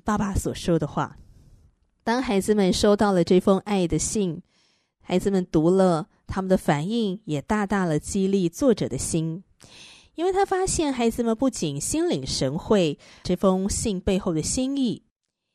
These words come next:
他发现这封爱的信封所写下来的这些话，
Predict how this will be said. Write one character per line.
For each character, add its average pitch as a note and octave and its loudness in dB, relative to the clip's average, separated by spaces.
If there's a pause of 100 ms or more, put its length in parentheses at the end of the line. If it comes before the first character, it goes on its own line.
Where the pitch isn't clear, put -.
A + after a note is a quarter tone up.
他 A#3+ 0
发 A3+ 0
现 G#3 2
这 G3 2
封 G3 0
爱 G#3+ -4
的 D3+ -4
信 G3+ -6
封 G3 2 (300)
所 F#3 4
写 E3 0
下 C4 0
来 G#3+ -2
的 A3+ 0
这 C#4 -2
些 D4+ -2
话， B3+ -4